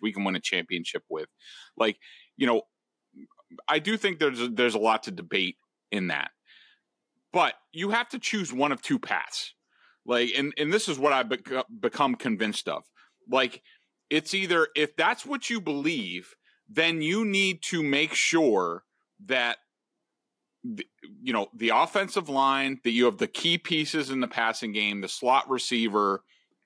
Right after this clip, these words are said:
um, the third down back, you know, some sort of dynamic weapon, whether that's a tight end like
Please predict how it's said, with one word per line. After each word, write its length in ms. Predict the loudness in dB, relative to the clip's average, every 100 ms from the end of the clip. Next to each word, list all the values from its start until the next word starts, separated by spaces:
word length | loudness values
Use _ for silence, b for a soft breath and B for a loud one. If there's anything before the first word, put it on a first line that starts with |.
| 0
um, 380 | 2 2 0 -10 _ -12
the 140 | -10
third 340 | -2 2 2 2
down 300 | 0 2 0
back, 560 | 0 0 0 -2 -8 _ _ _ _ _ -8
you 100 | -4
know, 220 | 0 -2 -4
some 360 | -8 0 0 0
sort 300 | 0 2 4
of 240 | 0 -4 _ -6
dynamic 600 | -2 0 0 -2 -2 -4
weapon, 380 | 0 0 0 -2
whether 240 | 0 0
that's 240 | 0 -2 -4
a 60 |
tight 200 | -4 -2
end 140 | 0 -2
like 160 | -2